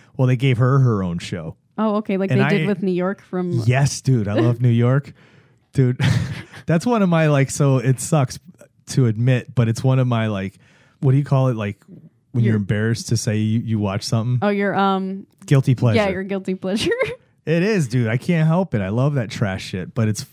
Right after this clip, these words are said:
Speaker 1: it's funny. But anyway, the reason I, I thought I wanted to check it out was because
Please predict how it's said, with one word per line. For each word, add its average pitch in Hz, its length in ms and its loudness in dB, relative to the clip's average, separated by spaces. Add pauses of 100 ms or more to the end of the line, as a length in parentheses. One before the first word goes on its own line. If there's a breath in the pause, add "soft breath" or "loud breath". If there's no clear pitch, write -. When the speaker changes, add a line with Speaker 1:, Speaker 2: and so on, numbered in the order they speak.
Speaker 1:
it's 120 200 0
funny. 131 360 -2 (440 soft breath)
But 139 100 2
anyway, 156 300 2
the 127 100 2
reason 170 320 0
I, 143 160 2
I 123 140 0
thought 127 240 0
I - 20 2
wanted 117 240 0
to 107 80 -10
check - 260 -2
it 113 80 0
out 113 220 2
was 104 140 -2
because 104 640 -2